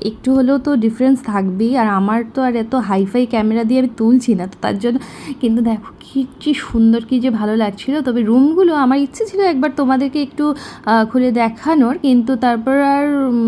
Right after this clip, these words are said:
মানে আর ভালো লাগছিল না। মনে হচ্ছিল এবারে আমরা তো প্রায় থার্টি সেভেন কিলোমিটার্স দূরে এসছি, এক ঘন্টার উপরে লেগেছে আমাদের গুয়াহাটি থেকে আসতে।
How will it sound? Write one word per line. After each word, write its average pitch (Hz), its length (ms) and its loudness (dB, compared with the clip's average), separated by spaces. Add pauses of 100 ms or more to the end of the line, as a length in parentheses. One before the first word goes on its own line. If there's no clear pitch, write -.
(220)
মানে 262 160 0
আর 285 140 0
ভালো 285 280 0
লাগছিল 277 340 0
না। 262 100 4
মনে 254 220 4
হচ্ছিল 277 240 0
এবারে 285 240 0 (400)
আমরা 220 320 0
তো 285 220 -2
প্রায় 269 580 0
থার্টি 262 280 -2
সেভেন 262 360 2
কিলোমিটার্স 302 720 0
দূরে 226 360 4
এসছি, 202 520 -2
এক 208 240 -4
ঘন্টার 269 420 2
উপরে 233 300 0
লেগেছে 240 380 0
আমাদের 240 340 0
গুয়াহাটি 220 340 0
থেকে 233 280 -2
আসতে। 202 520 -2